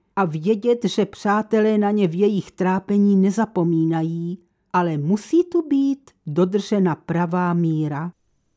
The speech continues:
Hodně škody vzniklo nemocným z toho, že chtějí mít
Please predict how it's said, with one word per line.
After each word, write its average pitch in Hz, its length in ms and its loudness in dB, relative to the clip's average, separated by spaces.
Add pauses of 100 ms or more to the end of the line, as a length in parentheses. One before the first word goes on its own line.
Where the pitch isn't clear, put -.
(220)
Hodně 330 480 2
škody 294 520 0
vzniklo 220 560 0
nemocným 233 680 2
z - 160 -14
toho, 202 500 -2 (260)
že 220 180 -2
chtějí 392 520 0
mít 349 220 2